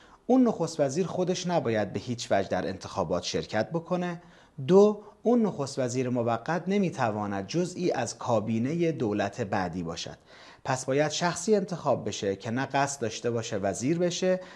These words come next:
و نه قصد حضور در انتخابات رو داشته باشه. اسامی مختلفی در اسلام آباد در حال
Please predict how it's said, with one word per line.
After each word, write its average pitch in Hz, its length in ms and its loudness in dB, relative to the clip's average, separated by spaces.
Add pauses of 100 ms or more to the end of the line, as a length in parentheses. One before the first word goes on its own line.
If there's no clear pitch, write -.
(160)
و 104 60 0
نه 117 120 2
قصد 147 640 -2 (320)
حضور 127 340 -2
در 143 240 2
انتخابات 87 600 -4
رو 85 80 -10
داشته - 340 -12
باشه. - 220 -14 (680)
اسامی 226 440 6
مختلفی 180 760 4
در 156 240 4
اسلام 120 320 0
آباد 120 340 0
در 104 180 2
حال 113 480 0